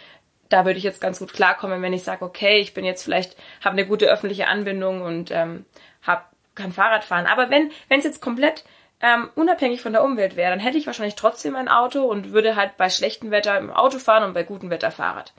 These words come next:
Und, ähm, Fleisch essen, okay, das ist auch bei mir einfacher, weil es mir halt einfach auch nicht so gut schmeckt und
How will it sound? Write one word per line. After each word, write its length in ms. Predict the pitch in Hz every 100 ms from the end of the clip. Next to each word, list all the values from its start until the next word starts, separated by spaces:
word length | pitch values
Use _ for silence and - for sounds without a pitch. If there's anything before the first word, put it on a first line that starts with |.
| _ _ _ - -
Und, 400 | 233 220 220 -
ähm, 420 | - 202 202 202 - _ _ -
Fleisch 320 | 175 185 247
essen, 220 | 220 214
okay, 240 | 190 262
das 120 | 226 196
ist 160 | -
auch 140 | 208 -
bei 100 | 202
mir 240 | 190 -
einfacher, 460 | 196 214 208 190 185
weil 320 | 185 185 - -
es 100 | -
mir 140 | 196
halt 80 | 185
einfach 220 | 190 190
auch 80 | 185
nicht 120 | 185
so 80 | -
gut 140 | -
schmeckt 260 | - 214 -
und 180 | 185